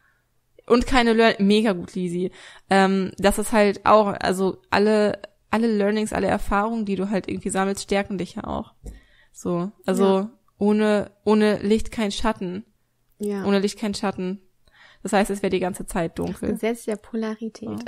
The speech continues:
Speaker 1: Ja.
Speaker 2: <laughs> Jetzt schweifen wir ab.
Speaker 1: Richtig. <laughs> Sehr gut. Also das war auf jeden Fall, ähm, es war mir schon vorher bewusst, aber ich habe es noch nie so sehr gelebt wie in diesem Jahr. Ähm, das, also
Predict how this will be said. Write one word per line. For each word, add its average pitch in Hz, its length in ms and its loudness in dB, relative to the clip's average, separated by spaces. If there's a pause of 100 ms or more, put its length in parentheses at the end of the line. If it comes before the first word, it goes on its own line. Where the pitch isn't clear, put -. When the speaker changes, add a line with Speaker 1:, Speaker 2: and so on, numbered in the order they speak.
(680)
Speaker 1:
Ja. 320 100 6
Speaker 2:
<laughs> 247 40 -2
Jetzt 240 220 -4
schweifen 226 340 0
wir 208 160 0
ab. - 80 2
Speaker 1:
Richtig. - 500 2 (680)
<laughs> - 0 - (1080)
Sehr - 160 0
gut. 185 120 6
Also 202 140 6
das 226 200 2
war 226 120 6
auf 226 100 0
jeden 233 180 0
Fall, 214 460 2
ähm, 196 500 -2 (920)
es - 140 -2
war 208 120 6
mir 220 100 -2
schon 220 180 -2
vorher 214 260 4
bewusst, 196 440 0
aber 196 140 0
ich 202 120 2
habe 208 140 0
es 214 120 -4
noch 208 120 -4
nie 220 160 0
so 208 180 -2
sehr 208 280 0
gelebt 202 680 2
wie 196 220 0
in 190 120 0
diesem 190 300 0
Jahr. 190 380 0 (480)
Ähm, 196 400 2
das, 202 200 2 (140)
also 185 200 -2